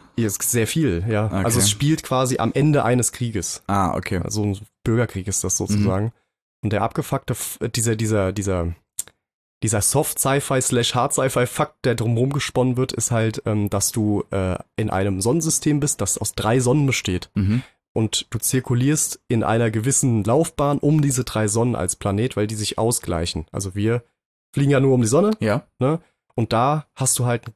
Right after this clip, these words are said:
Speaker 1: ganz abgefuckten, also manche Tage sind vier Stunden, manche Tage sind ewig und
Speaker 2: Okay,
Speaker 1: so
Speaker 2: krass.
Speaker 1: dieses Prinzip, weil
Speaker 2: Mhm.
Speaker 1: sich halt dein, dein Raumzeitkontinuum ständig ändert.
Speaker 2: Alter.
Speaker 1: Und dieses Buch, äh, behandelt diesen, diesen,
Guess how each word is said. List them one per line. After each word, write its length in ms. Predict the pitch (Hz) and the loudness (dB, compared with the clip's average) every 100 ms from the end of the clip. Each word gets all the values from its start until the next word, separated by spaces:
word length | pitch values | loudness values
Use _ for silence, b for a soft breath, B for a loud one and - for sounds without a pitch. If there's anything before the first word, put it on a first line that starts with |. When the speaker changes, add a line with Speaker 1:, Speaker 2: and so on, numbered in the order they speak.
| - | -2
Speaker 1:
ganz 320 | 123 143 - | 0 0 -2
abgefuckten, 680 | 123 - 139 - 131 - 123 | -4 -4 -6 -2 -4 -2 -2
also 160 | 107 | 0
manche 300 | 104 117 - | 0 0 -2
Tage 300 | - 110 113 | -2 -2 0
sind 240 | 107 107 - | 0 -2 -2
vier 180 | 127 117 | -2 -2
Stunden, 420 | - 127 - 117 | 0 -2 0 -2
manche 260 | 101 - | -2 -4
Tage 280 | - 104 101 | -4 -2 -2
sind 180 | 101 110 | -4 -4
ewig 600 | 240 123 113 117 - - | -4 -4 -2 -4 -6 -6
und 260 | 95 - - _ - | -6 -6 -12 _ -16
Speaker 2:
Okay, 260 | - - | -12 -6
Speaker 1:
so 100 | 95 | -2
Speaker 2:
krass. 160 | 110 147 | 2 2
Speaker 1:
dieses 240 | 151 131 | 2 0
Prinzip, 480 | - 113 - 123 - | 0 -2 0 -2 0
weil 100 | 110 | 2
Speaker 2:
Mhm. 40 | |
Speaker 1:
sich 200 | 95 98 | 4 2
halt 200 | 113 110 | 0 0
dein, 240 | 110 110 101 | 2 2 0
dein 180 | 107 101 | 0 2
Raumzeitkontinuum 1120 | 120 135 - 147 147 - 170 147 147 135 117 | 2 0 0 0 0 0 -2 0 2 2 0
ständig 500 | - - 139 139 - | 0 0 0 0 0
ändert. 300 | 139 156 170 | 0 2 0
Speaker 2:
Alter. 540 | 90 87 90 65 - | 0 -2 -4 -6 -4
Speaker 1:
Und 140 | 113 117 | -2 -2
dieses 220 | 123 - | -2 -2
Buch, 280 | 151 156 - | -2 -4 -2
äh, 360 | 120 117 117 - | 0 2 0 0
behandelt 420 | 107 135 147 135 | 0 2 0 0
diesen, 300 | 113 117 110 | 0 0 0
diesen, 460 | 117 110 98 92 | -2 0 0 -2